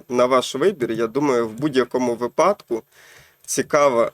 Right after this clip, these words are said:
е, саме те, що ці сили, друзі, вони будуть, е, виключно для обраного класа, деякі з них.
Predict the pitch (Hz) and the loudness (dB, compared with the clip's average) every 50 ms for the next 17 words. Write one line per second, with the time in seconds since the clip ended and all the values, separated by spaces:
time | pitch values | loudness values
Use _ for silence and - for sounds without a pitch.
0 | - 123 120 113 107 113 110 110 - - - 139 139 131 117 113 - - 147 180 | -4 -4 -2 0 0 0 0 -2 -2 0 2 2 4 4 2 0 2 2 0 2
1 | 190 - - - - - - - - - - 151 170 180 147 127 110 120 135 147 | 0 -2 -4 -6 -6 -6 -6 -8 -6 -6 -4 -2 0 0 0 -2 -2 -2 -4 -4
2 | 135 113 113 113 104 110 113 117 120 139 160 165 - - - 110 117 120 135 147 | -4 -2 -4 -4 -4 -2 -2 0 2 2 2 2 0 -4 -10 -10 -6 -4 -4 -2
3 | 127 120 113 - - - - _ _ _ _ _ _ _ _ _ _ _ _ _ | 0 -2 -2 -2 -4 -16 -20 _ _ _ _ _ _ _ _ _ _ _ _ _
4 | _ _ _ - - 127 117 110 110 110 107 110 - - - _ - 117 113 107 | _ _ _ -10 -6 -4 -2 -2 -2 -4 -4 -6 -8 -12 -18 _ -14 -12 -4 0
5 | 135 156 156 156 - 143 131 127 - - 127 113 107 104 - _ _ _ _ _ | 0 0 0 0 0 -2 0 0 -2 -4 -2 -4 -4 -4 -10 _ _ _ _ _
6 | - 117 107 104 113 120 123 131 139 - - - 123 120 117 113 123 123 120 120 | -16 -14 -10 -4 0 2 4 4 4 2 0 -2 -2 -2 0 0 2 2 2 2
7 | 120 120 - 117 - - 127 117 110 107 - - - 101 - _ _ - 110 110 | 0 -2 -4 -6 -2 0 2 2 2 0 -4 -8 -12 -14 -16 _ _ -10 -2 2
8 | 127 131 135 135 127 123 - 123 123 110 104 110 107 107 | 4 6 6 6 4 2 0 -4 -4 -4 -4 -8 -10 -10